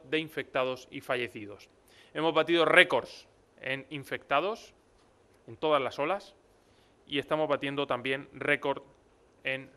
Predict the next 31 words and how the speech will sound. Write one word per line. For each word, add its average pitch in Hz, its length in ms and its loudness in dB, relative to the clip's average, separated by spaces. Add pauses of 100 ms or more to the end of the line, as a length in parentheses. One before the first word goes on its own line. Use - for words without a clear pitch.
(260)
eh, 113 300 -10 (300)
otros 139 340 -6
indicadores 120 580 -4
negativos. 120 720 -4 (100)
Por 131 140 -2
tanto, 175 440 0 (640)
ante 160 300 4
el 143 100 2
récord 151 480 0 (200)
de 156 160 0
contagios 143 800 0
y 151 140 -2
el 143 140 -2
número 170 540 -2 (300)
incremen-, 156 640 -2 (280)
cada 156 200 4
vez 156 140 0
mayor 147 500 0 (440)
que 139 100 -8
se 151 100 -8
incrementa 139 500 -4
de 117 100 -2
fallecidos, 156 540 -2
nos 151 120 -4
preguntamos 139 600 -2
dónde 180 280 4
está 180 220 2
el 175 100 0
presidente 143 460 -6
del 123 80 -4
Gobierno. 135 380 -6